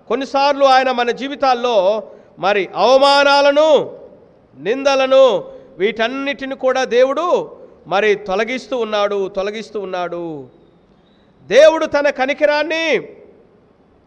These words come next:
మన పట్ల చూపిస్తూ ఉన్నాడు. ఆదికాండం నలభై ఒకటవ అధ్యాయం యాభై ఒకటో వచనం,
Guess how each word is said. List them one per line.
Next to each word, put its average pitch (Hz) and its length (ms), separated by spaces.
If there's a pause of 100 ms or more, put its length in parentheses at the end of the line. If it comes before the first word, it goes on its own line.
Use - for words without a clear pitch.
(160)
మన 214 200
పట్ల 269 500 (440)
చూపిస్తూ 320 440
ఉన్నాడు. 277 440
ఆదికాండం 269 560
నలభై 254 400
ఒకటవ 233 320
అధ్యాయం 269 460 (3750)
యాభై 262 380
ఒకటో 262 280
వచనం, 254 380